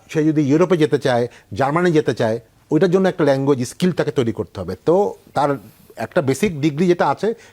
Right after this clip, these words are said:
সেটা তো লাগবেই, সাথে করে একটা ল্যাঙ্গুয়েজ স্কিল লাগবে, এবং তার সাথে সে কোনো একটা পার্টিকুলার একটা স্কিল, সেটা আইটি স্কিল হতে পারে, even সে যদি শেফ বা রান্না করার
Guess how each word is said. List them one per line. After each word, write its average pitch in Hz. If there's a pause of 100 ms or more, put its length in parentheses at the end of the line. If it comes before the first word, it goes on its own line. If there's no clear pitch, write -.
(100)
সেটা 135
তো 185
লাগবেই, 139 (420)
সাথে 139
করে 208 (300)
একটা 139
ল্যাঙ্গুয়েজ 165 (120)
স্কিল 214
লাগবে, 190 (460)
এবং 156 (180)
তার 165 (100)
সাথে 208 (440)
সে 165 (120)
কোনো 196
একটা 214
পার্টিকুলার 202 (260)
একটা - (160)
স্কিল, 143
সেটা 139
আইটি 131
স্কিল 196
হতে 170
পারে, 143 (320)
even 190 (100)
সে 185
যদি 175 (540)
শেফ 175 (160)
বা 135
রান্না 147
করার 185